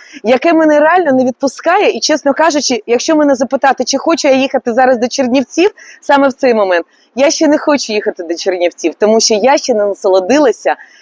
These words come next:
неймовірним, чудовим, просто казковим, мальовничим, середньовічним, сецесійним Львовом. Сьогодні останній день березня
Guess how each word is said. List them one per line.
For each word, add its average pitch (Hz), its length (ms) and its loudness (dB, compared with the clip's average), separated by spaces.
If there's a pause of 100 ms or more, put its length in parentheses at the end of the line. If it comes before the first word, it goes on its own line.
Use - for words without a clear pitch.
(100)
неймовірним, 226 800 2 (440)
чудовим, 220 800 0 (480)
просто 294 400 0
казковим, 220 840 0 (300)
мальовничим, 220 920 0
середньовічним, 185 1080 -2 (380)
сецесійним 247 1040 -4 (500)
Львовом. 160 520 -2 (680)
Сьогодні 294 640 0 (260)
останній 339 540 0
день 240 380 0 (640)
березня 190 640 0